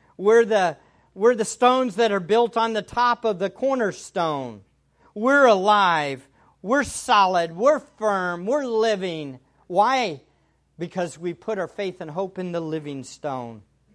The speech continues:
We are individuals who are coming to Him. And when we come to Him, we have what? Salvation, redemption, deliverance, and now we're alive.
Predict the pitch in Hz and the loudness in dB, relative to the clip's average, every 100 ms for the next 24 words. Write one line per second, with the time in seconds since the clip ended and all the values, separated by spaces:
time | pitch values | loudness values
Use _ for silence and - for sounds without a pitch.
0 | _ _ _ _ _ 202 233 220 202 247 | _ _ _ _ _ 0 2 2 0 -6
1 | 247 233 226 202 214 214 175 233 226 190 | -2 -2 -4 -4 -4 -4 -6 -2 -2 -4
2 | - 240 233 214 196 180 208 196 170 147 | -6 -6 -4 -6 -8 -6 -6 -4 -6 -10
3 | _ - 208 220 220 220 - 269 277 262 | _ -10 -6 -4 -4 -6 -4 -4 -2 -4
4 | 247 269 262 233 240 226 247 233 160 - | -4 -4 -4 -2 -2 -2 0 2 0 -6
5 | _ - - 247 233 269 254 - 196 175 | _ -10 -2 0 0 -2 -4 -8 -10 -10
6 | - _ 240 226 247 294 - - 226 180 | -16 _ -8 -4 -2 -4 -6 -6 -6 -6
7 | 143 _ _ 185 233 254 294 254 247 226 | -12 _ _ 0 2 4 4 2 -4 -4
8 | 196 - 247 240 254 226 294 339 320 254 | -6 -10 -8 -4 -6 -4 -4 0 2 2
9 | 202 170 160 143 135 123 | 0 -2 -2 -4 -6 -10